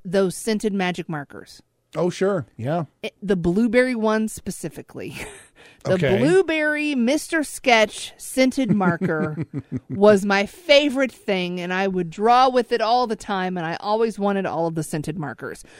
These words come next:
Speaker 1: So that immediately takes me back to, like, preschool, kinder care, right? That's,
Speaker 2: Yeah.
Speaker 1: that's what I did through the eighties. The nineties,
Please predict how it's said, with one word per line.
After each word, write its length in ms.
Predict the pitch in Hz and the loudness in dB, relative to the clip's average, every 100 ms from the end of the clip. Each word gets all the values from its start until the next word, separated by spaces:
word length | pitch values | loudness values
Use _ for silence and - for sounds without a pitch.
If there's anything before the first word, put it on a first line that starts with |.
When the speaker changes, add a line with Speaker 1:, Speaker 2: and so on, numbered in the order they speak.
| - | -8
Speaker 1:
So 120 | - 208 | -2 2
that 320 | 226 294 311 | 4 4 2
immediately 640 | 240 247 269 269 269 233 | -2 -2 0 0 0 -4
takes 340 | 220 208 208 208 | -4 -4 -4 -4
me 100 | 190 | -4
back 300 | 170 151 - | -4 -6 -8
to, 120 | 180 | -10
like, 240 | 147 131 _ _ - | -8 -10 _ _ -8
preschool, 800 | 226 202 - - 190 175 165 - _ _ _ _ _ _ _ _ - | -4 -4 -6 0 0 2 -2 -6 _ _ _ _ _ _ _ _ 0
kinder 280 | 247 208 185 | 2 4 2
care, 500 | - 147 90 - - 180 | -2 -10 -12 -14 -8 0
right? 340 | 175 185 208 - | 2 2 0 0
That's, 400 | 190 190 180 - | 2 4 2 2
Speaker 2:
Yeah. 40 | |
Speaker 1:
that's 280 | 214 220 226 | 2 2 2
what 180 | 226 220 | 4 4
I 140 | 214 | 2
did 280 | 180 196 190 | 4 2 2
through 180 | 190 190 | -4 -4
the 160 | 196 | -2
eighties. 380 | 202 185 139 - - _ _ _ | 0 0 -2 -12 -20 _ _ _
The 160 | 214 277 | 2 2
nineties, 760 | 302 311 381 381 320 311 262 | 4 2 2 2 0 0 -4